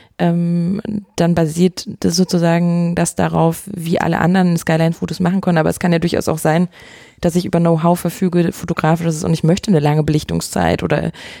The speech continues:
ich möchte, dass es verwackelt ist oder so. Also, dass einem, dass so eine gewisse Normierung aber auch stattfindet. Personen möchten Skyline-Bilder grundsätzlich so oder, ähm, zum Beispiel diesen Aspekt,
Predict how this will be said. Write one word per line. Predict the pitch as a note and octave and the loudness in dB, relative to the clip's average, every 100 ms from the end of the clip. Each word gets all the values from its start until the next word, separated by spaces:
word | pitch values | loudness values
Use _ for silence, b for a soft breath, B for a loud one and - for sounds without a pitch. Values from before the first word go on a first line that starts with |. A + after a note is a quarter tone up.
| B | B
ich | |
möchte, | D#3+ E3 | -2 0
dass | D#3+ D#3 | 0 0
es | - | 0
verwackelt | D#3+ D3+ - D3+ - | 0 0 0 -2 -2
ist | - | -4
oder | - D3+ | -2 0
so. | D#3 D#3 | 0 0
Also, | D#3 D#3+ | 0 0
dass | E3 | -2
einem, | - D#3+ E3 - B B B | -2 -2 -4 -8 B B B
dass | - F3 | -6 -2
so | |
eine | E3+ | 0
gewisse | E3 F3+ | 2 2
Normierung | D#3 D3 F#3+ A#3+ | 4 4 4 2
aber | C#3 C#3+ | 0 -2
auch | - | -2
stattfindet. | - D3 - - D3 D3+ - _ - F3+ - - | -4 -6 -6 -6 -4 -6 -10 _ -12 -8 -8 -2
Personen | E3+ D#3 F#3+ F#3+ F#3+ F#3 F3 E3+ - | 0 4 4 4 4 2 0 -6 -10
möchten | - G3 F#3+ E3+ E3+ - E3+ D#3 D#3+ D#3+ | -10 -6 0 2 2 -2 -4 -2 -2 -2
Skyline-Bilder | D#3 D3 D3+ D#3 D3 D3 - | -2 0 0 0 0 0 -2
grundsätzlich | D#3+ D3+ - - - - | -4 -6 -6 -8 -10 -2
so | G3+ G3+ G3+ G3 - B B B B | 2 4 6 4 0 B B B B
oder, | E3+ E3 D3+ - | 0 2 2 0
ähm, | F3 E3 E3+ | 0 0 -2
zum | F3+ | 0
Beispiel | E3 - | 0 0
diesen | D#3+ D#3+ E3+ | -2 2 2
Aspekt, | E3 - E3+ - - | 0 0 0 0 -6